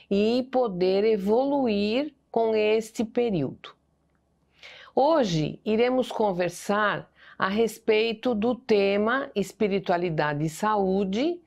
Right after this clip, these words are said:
como preparação para o culto de agradecimento à agricultura natural,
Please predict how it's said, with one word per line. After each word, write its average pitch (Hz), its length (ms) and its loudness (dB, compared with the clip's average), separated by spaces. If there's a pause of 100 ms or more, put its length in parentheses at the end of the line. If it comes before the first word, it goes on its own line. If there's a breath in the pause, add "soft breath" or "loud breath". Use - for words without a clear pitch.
(400 loud breath)
como 302 420 2
preparação 208 1160 0
para 240 340 0
o 262 60 0
culto 247 640 -2
de 214 160 0
agradecimento 185 1400 0
à 208 220 0
agricultura 220 720 -2
natural, 180 840 -2